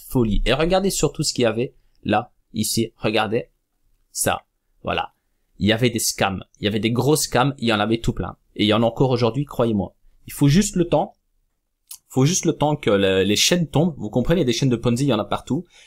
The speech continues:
Et à un moment donné, quand ça tombe, ça fait mal. Et la BitConnect, ça a fait très, très mal. Et pourtant, à ce moment-là,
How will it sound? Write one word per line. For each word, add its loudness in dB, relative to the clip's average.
Et 0
à 2
un 2
moment 2
donné, 2
quand -4
ça -2
tombe, 0
ça 2
fait -2
mal. -2
Et 4
la 4
BitConnect, -2
ça -2
a 0
fait -2
très, 2
très -2
mal. -4
Et 2
pourtant, 0
à -2
ce -2
moment-là, 2